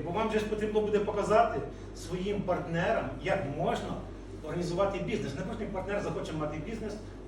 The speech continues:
е, свій, е, відкрити офіс. Зрештою, тут самі успішні люди сидять от в перших рядах, вони своїх офісів не мають.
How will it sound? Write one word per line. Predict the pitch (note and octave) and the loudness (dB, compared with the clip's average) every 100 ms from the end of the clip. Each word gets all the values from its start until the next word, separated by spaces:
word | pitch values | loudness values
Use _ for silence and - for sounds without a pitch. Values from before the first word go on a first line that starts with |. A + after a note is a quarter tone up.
| E3+ E3 | -4 -2
е, | |
свій, | C#3+ F#3 | -2 -2
е, | F3+ E3 E3 F3+ C#3+ C#3+ | -4 -4 -4 -4 -4 -6
відкрити | E3 F#3 E3 | -2 -2 0
офіс. | G3 G#3+ G3+ - - - | -2 -2 -6 -8 -10 -8
Зрештою, | - F#3+ - F3+ F3 | 2 2 2 -2 -4
тут | - - | -6 2
самі | G#3 G3+ F3+ | 2 4 2
успішні | - G#3 G3 | 0 -2 -4
люди | F#3+ G3 F3 | -2 -2 -2
сидять | - F#3 - D#3+ | -2 0 0 -2
от | |
в | - | 0
перших | G3 - E3 | 0 0 0
рядах, | F3 F3+ E3 | 0 0 0
вони | D#3+ | -2
своїх | F3 D#3 | -2 -2
офісів | E3 D#3 - D#3 | 0 -2 -4 -4
не | D3+ | -2
мають. | D3+ G3 | -2 -4